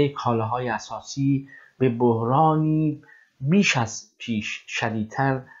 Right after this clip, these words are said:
اه، منجر خواهد شد. اه، به همین دلیل نوشته لطفاً اینجا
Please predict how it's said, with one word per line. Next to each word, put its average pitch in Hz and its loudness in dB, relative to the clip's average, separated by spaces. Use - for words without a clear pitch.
اه، 131 2
منجر 127 4
خواهد 151 0
شد. 143 -4
اه، 127 4
به 117 0
همین 160 4
دلیل 143 2
نوشته 139 0
لطفاً 127 0
اینجا 131 0